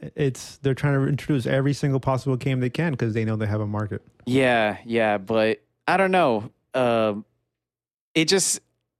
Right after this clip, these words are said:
Speaker 2: it just didn't really catch my, nothing really caught my eye. Nothing really made me go like, "Oh, I definitely want that."
Speaker 1: Yeah.
Speaker 2: Everything's just been like, "Eh, maybe, maybe not." I, I don't really care. You know, a lot of eights. I mean, a lot of sequels in there, you know?
Speaker 1: Yeah.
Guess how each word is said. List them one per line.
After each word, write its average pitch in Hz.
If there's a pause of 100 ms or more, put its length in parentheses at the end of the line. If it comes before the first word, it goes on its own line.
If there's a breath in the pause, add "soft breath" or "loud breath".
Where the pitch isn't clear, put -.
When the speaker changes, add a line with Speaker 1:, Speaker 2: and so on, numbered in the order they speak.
(400)
Speaker 2:
it 151
just 185
didn't 180
really 156
catch 127
my, 117
nothing 180
really 139
caught -
my 76
eye. 64
Nothing 131
really 123
made 113
me 113
go 104
like, 98
"Oh, 110
I 90
definitely 90
want 73
that." 50 (280)
Speaker 1:
Yeah. 107
Speaker 2:
Everything's 131
just 117
been 113
like, 98
"Eh, 113 (260 loud breath)
maybe, 120
maybe 95
not." 87
I, 87 (120)
I 90
don't 85
really 78
care. 82
You 87
know, 82
a 87
lot 92
of 90
eights. -
I 95
mean, 98
a 95
lot 101
of -
sequels 95
in 98
there, 95
you 95
know? 95 (140)
Speaker 1:
Yeah. 110